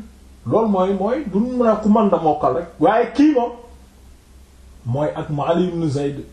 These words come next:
sayyi'ul hifz, moom ak mokkalam dafa baaxul woon. Te loolu bu dee da nga koo mel, day tax loolu da, xat,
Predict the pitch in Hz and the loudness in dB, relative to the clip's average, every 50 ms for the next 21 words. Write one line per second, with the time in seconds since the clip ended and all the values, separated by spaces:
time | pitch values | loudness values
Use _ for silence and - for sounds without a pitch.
0 | - - - - - - 175 185 180 175 180 175 185 170 156 143 - - - 165 | -20 -20 -20 -16 -10 -6 -4 -4 -4 -4 -4 -2 0 0 0 0 -2 -2 -2 -2
1 | 151 131 110 117 131 - - - - - - - - - - - - - - - | -2 -2 -2 -2 -4 -4 -6 -10 -20 -20 -20 -20 -20 -20 -20 -20 -20 -20 -20 -12
2 | - 101 113 143 170 185 190 202 220 - - - - - - - - - 156 - | -4 -2 0 2 4 4 2 2 -2 -4 -10 -16 -20 -20 -20 -14 -10 -8 -8 -6
3 | - 151 151 156 156 - - 147 143 139 131 123 127 - - 123 123 135 127 123 | -4 -2 0 0 0 0 0 0 0 0 0 -2 -4 -2 -2 -2 0 0 0 0
4 | 120 - 123 123 113 107 113 - 151 151 160 165 170 165 160 147 143 147 170 175 | 0 0 0 2 2 0 0 0 0 4 4 4 4 2 2 0 2 2 4 4
5 | 180 175 170 170 - 170 151 151 147 151 160 196 - - - - - - - - | 4 2 0 0 0 -2 -2 0 0 -2 -2 -2 -4 -6 -12 -20 -20 -20 -20 -20
6 | - - - - - - - - - 98 98 127 147 147 151 147 139 - 139 135 | -20 -20 -20 -20 -20 -20 -20 -20 -14 -6 -4 -2 -2 -2 -2 -4 -6 -6 -6 -4
7 | 139 151 156 151 135 - - - - - - 170 170 - | -4 -2 -2 -4 -4 -6 -8 -8 -10 -8 -8 -8 -8 -8